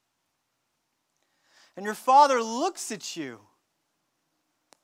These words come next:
with a mixture of both love in his eyes, but also disappointment, and says to you that the penalty for your actions is at a minimum about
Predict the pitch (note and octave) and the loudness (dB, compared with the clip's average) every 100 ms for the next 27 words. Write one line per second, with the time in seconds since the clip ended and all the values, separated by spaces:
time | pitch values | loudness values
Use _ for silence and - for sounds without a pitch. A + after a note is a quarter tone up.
0 | _ A3 A#3 A3+ A3 D4+ - - C#4 B3 | _ -6 -4 -4 -2 -4 -4 -8 -2 0
1 | A3+ F#3 E3 G#3+ G3+ G3 G3+ G#3 C#4+ D#4 | -2 -4 0 2 2 -4 -2 4 8 6
2 | D4 B3 A#3+ G#3+ A3+ G#3+ - A3+ C#4 C#4 | 4 -4 -6 -6 -8 -10 -2 4 6 6
3 | C4 A#3+ G3+ G#3 A3 D4 D#4 - B3+ A#3 | 4 0 -6 -4 0 0 -2 -4 -2 0
4 | A3 G#3+ - _ _ - C4+ C#4+ A#3+ - | 0 -4 -16 _ _ -12 -10 -10 -14 -6
5 | C4 C#4 G3+ D#3+ D3 _ _ _ _ _ | -4 -4 -6 -10 -12 _ _ _ _ _
6 | - G#3+ - - D4 D4 C4 - A#3+ A3+ | -14 -12 -12 -4 0 0 -4 -12 -10 -6
7 | G#3+ G3+ G3+ G3+ _ _ _ _ _ _ | -4 -4 -6 -10 _ _ _ _ _ _
8 | A3 A#3 - - C4+ E4 F4 C4+ - G3 | -12 -12 -12 -6 0 2 0 -4 -6 -8
9 | C3+ A#2+ - _ _ _ _ - A#3 A3+ | -8 -12 -20 _ _ _ _ -8 -6 -2
10 | C#4 C#4+ C#4+ D#4 - G#3 F3 D#3+ - _ | 2 6 6 6 0 -8 -8 -10 -18 _
11 | _ _ A3 B3+ B3+ B3+ B3+ D4 F#4+ D4 | _ _ -6 -2 -2 -2 2 2 2 0
12 | A3+ A3 A#3+ A3+ | 0 4 4 2